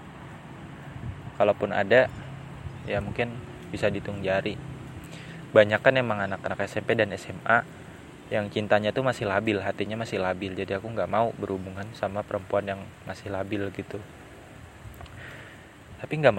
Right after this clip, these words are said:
masalah. Aku punya segudang kegiatan yang bisa membantuku untuk menghilangkan kerugian. Waktu itu kan nggak akan pernah terulang.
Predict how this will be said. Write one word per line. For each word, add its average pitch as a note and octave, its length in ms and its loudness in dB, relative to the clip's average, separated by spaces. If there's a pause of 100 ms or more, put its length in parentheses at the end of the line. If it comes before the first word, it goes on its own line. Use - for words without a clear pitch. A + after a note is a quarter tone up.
masalah. G2+ 400 6 (880)
Aku A2+ 220 2
punya G2+ 460 -2 (500)
segudang G#2 480 2
kegiatan G#2 600 4 (340)
yang G2 140 -2
bisa A#2 260 2
membantuku G#2+ 720 -2
untuk B2 160 -2
menghilangkan G#2+ 640 4 (1120)
kerugian. G#2 540 4 (1300)
Waktu G#2+ 320 2
itu G#2+ 140 -4
kan B2+ 180 4
nggak G2+ 140 4
akan G#2 160 0
pernah G2 180 -4
terulang. G2+ 460 2